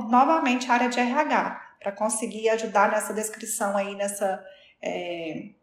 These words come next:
essa, esse atrativo, né? Te-, desde a, do, de que-, de questão de cargos e salários, e até su-, você conseguir subir na sua carreira pra conseguir atrair pessoas de fora pra aquela empresa.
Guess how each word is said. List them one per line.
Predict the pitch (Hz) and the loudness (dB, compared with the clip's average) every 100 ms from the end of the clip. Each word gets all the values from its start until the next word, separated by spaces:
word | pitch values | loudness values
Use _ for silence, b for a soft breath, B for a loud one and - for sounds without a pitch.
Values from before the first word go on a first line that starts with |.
| _ | _
essa, | 294 320 - | -2 0 0
esse | 330 | 6
atrativo, | 392 381 403 415 - 311 320 226 | 6 8 6 6 6 6 6 4
né? | 240 240 240 | 4 4 4
Te-, | 262 | 0
desde | - 254 339 349 311 | 4 6 6 6 4
a, | |
do, | 240 208 - - | 4 2 -6 -12
de | - | -4
que-, | 240 175 | 0 0
de | - | -2
questão | - 247 247 | -2 2 2
de | 240 | 2
cargos | - 240 240 | 4 4 4
e | 233 | 0
salários, | - 233 220 202 226 302 311 | 4 6 6 6 6 4 4
e | 285 | 4
até | 262 262 247 | 2 4 4
su-, | 262 - 302 | 4 -2 -2
você | 240 247 | 0 0
conseguir | 254 254 247 | 0 0 0
subir | 240 - 233 247 | 0 0 0 2
na | 240 | 2
sua | 226 | 0
carreira | 233 220 220 233 254 | 0 -2 0 0 0
pra | - | 0
conseguir | 247 240 233 220 285 311 | 0 0 0 -2 -2 4
atrair | 269 285 311 269 311 | 2 4 4 4 2
pessoas | 330 320 277 247 | 0 0 0 0
de | 247 | -2
fora | 240 240 220 240 | 0 4 6 4
pra | 240 247 | 0 -2
aquela | - 240 | 0 0
empresa. | 285 254 196 160 156 - | 0 -2 -2 -2 -6 -10